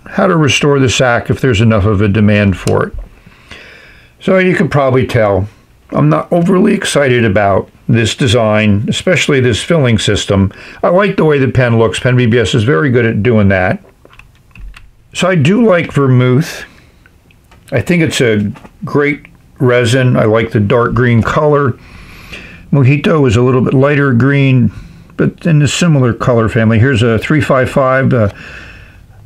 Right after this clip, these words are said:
upgraded version. It has that insert to hold the draw filler system in place. Here's a three oh nine, the much, much, much aligned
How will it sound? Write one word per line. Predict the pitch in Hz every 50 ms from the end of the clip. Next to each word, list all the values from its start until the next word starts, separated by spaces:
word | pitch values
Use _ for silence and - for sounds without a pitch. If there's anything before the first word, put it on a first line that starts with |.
| - -
upgraded | - 160 123 - - 165 151 143 135 120
version. | 110 127 127 131 127 101 131 135 131 127 123
It | 120 113 90
has | 110 107 104 92
that | 113 107 104 - - - - - - -
insert | - 151 135 120 - - 147 139 131 -
to | - 123
hold | 92 123 127 120 117 110 104 110
the | 123 113 110 101 104 - - - - - - - - - - - - - - - - - - - - - - - - - - - -
draw | - 147 127 120
filler | - - 175 170 175 175 160 151 135 131 131
system | - - 156 131 - - 131 120
in | 120 110 101
place. | - - 151 151 147 131 117
Here's | - 143 131 98
a | 113 113 107
three | 98 - - 147 143 135
oh | 131 123
nine, | 123 120 123 127 127 127 127 131 131 127 120 127 127 - - - - - - - - - - - - - - - - - -
the | 156
much, | 151 160 165 156 - - - - - - -
much, | 143 135 147 170 170 - - - - -
much | 160 151 185 180 - -
aligned | - 143 131 131 131 127 123 123 127 127 123 117 110 104